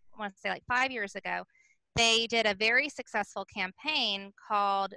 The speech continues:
um, hashtag opt outside. If y'all haven't heard of it, it's wonderful. And actually this year, they're, they always do another take on it. This year, they're asking people to, um, instead, basically the whole premise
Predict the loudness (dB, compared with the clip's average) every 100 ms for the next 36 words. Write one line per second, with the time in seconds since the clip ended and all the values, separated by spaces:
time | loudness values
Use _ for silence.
0 | -6 -2 -2 -4 -6 -2 -2 -2 -4 -2
1 | 0 -2 -2 -4 -6 -2 -2 -2 -6 -18
2 | _ _ _ _ _ _ _ _ -4 2
3 | 4 2 0 2 2 4 2 0 -2 -8
4 | -4 -2 -2 -2 -4 -4 0 0 -2 -2
5 | -2 -2 -2 0 0 0 -4 -4 -8 _
6 | _ _ -2 2 2 0 -2 0 0 -2
7 | -4 -4 -2 -4 -4 -4 -6 -6 -6 -6
8 | -6 -8 -8 -2 -2 -4 -12 -12 -10 -6
9 | -4 -6 _ _ _ _ _ 0 2 2
10 | -2 4 4 4 0 0 -2 -2 -4 -4
11 | -2 0 -2